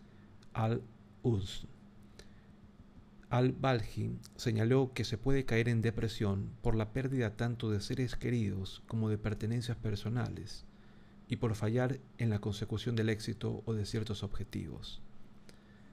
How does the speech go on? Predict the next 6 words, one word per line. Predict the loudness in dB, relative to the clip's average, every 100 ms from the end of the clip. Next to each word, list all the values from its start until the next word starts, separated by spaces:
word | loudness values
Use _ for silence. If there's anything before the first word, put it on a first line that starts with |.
| -20 -20 -20 -20 -20 -20 -10 2
Para | 4 6 2 0
Al-Suns, | 2 2 0 0 4 4 4 -2 -6 -16 -20 -20 -20 -8
la | 0 2
terapia | 2 2 2 2 0
se | 0
basa | 2 2 0 0 -2